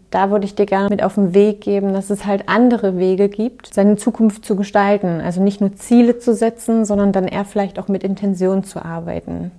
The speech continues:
Ich lege dir aber auch nahe, dass wenn du dir Ziele setzt, zu schauen, was ist die Intention eigentlich dahinter?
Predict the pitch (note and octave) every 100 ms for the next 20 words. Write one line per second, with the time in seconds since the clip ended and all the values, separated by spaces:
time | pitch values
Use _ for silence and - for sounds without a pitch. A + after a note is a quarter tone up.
0 | - _ _ - G3+ A3 A3+ G#3+ G#3 G3
1 | - G#3 F#3+ G#3+ G#3+ G3+ G3+ G#3+ B3 A3
2 | G#3 - - B3 B3 A#3+ A3+ - - -
3 | - F#3+ F3 F#3 F#3 F3+ G3 - - G3+
4 | G#3 G#3 G#3+ A3 G3+ E3 E3+ E3+ - D#3+
5 | D#3+ F3+ - F3